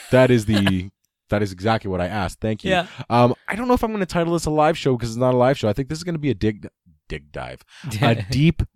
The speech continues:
Speaker 2: Deep dive.
Speaker 1: dive. One of the deep dive episodes. We didn't really, like, we d-, didn't really deep dive into any p-, particular thing,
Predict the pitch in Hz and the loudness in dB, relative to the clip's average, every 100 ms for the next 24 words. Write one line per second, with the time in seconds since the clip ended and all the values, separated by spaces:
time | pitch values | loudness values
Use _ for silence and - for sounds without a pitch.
0 | - 120 - 113 107 85 73 - 104 110 | -16 -16 -4 0 0 -2 -8 -14 -8 -6
1 | 123 113 120 - 117 104 107 - 107 101 | -6 -4 -6 -2 0 0 -2 -2 -2 -2
2 | 139 151 151 123 110 113 110 127 143 143 | -2 -2 -4 -6 -8 -10 -12 -12 -10 -10
3 | 127 127 98 101 104 113 107 104 - - | -8 -6 -6 -8 -10 -8 -8 -8 -10 -10
4 | 101 104 - - - 95 95 92 85 - | -8 -8 -10 -14 -12 -10 -6 -6 -6 -10
5 | 90 120 | -10 -12